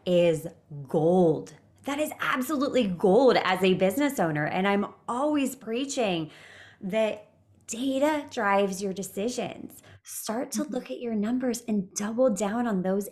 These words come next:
Speaker 1: areas that are working. This is not as complicated as we're making it out to be. You don't need to be on every single platform online. It's exhausting and it's not sustainable.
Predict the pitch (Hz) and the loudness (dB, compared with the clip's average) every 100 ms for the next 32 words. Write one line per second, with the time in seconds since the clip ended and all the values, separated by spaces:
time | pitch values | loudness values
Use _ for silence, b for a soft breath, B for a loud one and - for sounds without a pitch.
0 | - 226 262 269 247 190 196 202 185 175 | -12 -8 -6 0 2 2 -2 -2 -2 -4
1 | 202 285 285 208 160 190 247 202 220 247 | -2 -2 -2 -4 -2 -2 -2 0 0 2
2 | 294 262 - 247 269 294 254 214 208 - | 0 0 -2 -2 -2 -4 -4 -4 -4 -4
3 | 214 226 202 214 196 196 202 214 202 190 | -6 -6 -6 -4 -4 -4 -6 -6 -6 -2
4 | 190 269 254 185 151 147 B B B _ | -2 -4 -8 -6 -6 -6 B B B _
5 | 220 247 185 247 202 226 269 - - 190 | 0 2 2 2 4 4 0 -4 -4 -2
6 | 196 220 233 185 - 208 185 208 208 202 | 0 0 -2 -4 -6 -6 -4 -4 -4 -4
7 | 196 - 220 247 208 202 185 180 240 226 | -6 -8 -6 -4 -2 -2 -2 -2 0 2
8 | 208 185 175 - 240 254 214 180 175 180 | 2 0 -2 -6 -6 -6 -4 -4 -2 -2
9 | 175 175 254 302 - 190 196 170 160 156 | -2 -2 -2 0 -2 -4 -4 -4 -6 0
10 | 196 294 294 185 170 185 196 196 202 196 | 2 2 0 -4 -2 -2 -2 -4 -2 0
11 | 202 - - 160 - 165 214 320 208 143 | 0 -2 -8 -8 -4 -2 0 2 2 0
12 | - | -4